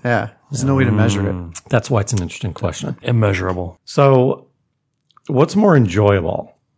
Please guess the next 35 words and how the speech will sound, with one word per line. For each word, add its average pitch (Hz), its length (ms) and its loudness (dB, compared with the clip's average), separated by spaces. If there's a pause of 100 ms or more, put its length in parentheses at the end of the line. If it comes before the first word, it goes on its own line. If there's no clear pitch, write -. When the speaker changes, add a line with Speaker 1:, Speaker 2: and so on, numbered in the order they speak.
(120)
Speaker 3:
board 113 500 2
gaming 143 300 6
with 113 160 4
Esther 127 640 0 (200)
or 120 100 0
having 104 240 2
a 95 60 2
nice 98 260 -2
romantic 87 420 -2
dinner 87 320 -2
with 82 140 -4
Esther? - 500 -6 (140)
Esther - 240 2
being 80 220 4
Ryan's 78 340 2
wife. - 380 -4
<laughs> - 340 -8 (680)
Speaker 1:
Okay, 143 440 2
if 147 100 -2
she's 185 240 -2
enjoying 165 480 2
the 170 80 2
game 143 580 0 (600)
or 135 100 0
not, 110 420 -2 (480)
'cause 123 140 -6
that's 131 160 0
important. 131 640 0 (540)
Because 135 400 2
fifty 220 380 -2
percent 175 320 2
of 160 60 6
the 147 60 6
time, 139 520 2
Speaker 3:
Sure. 233 340 2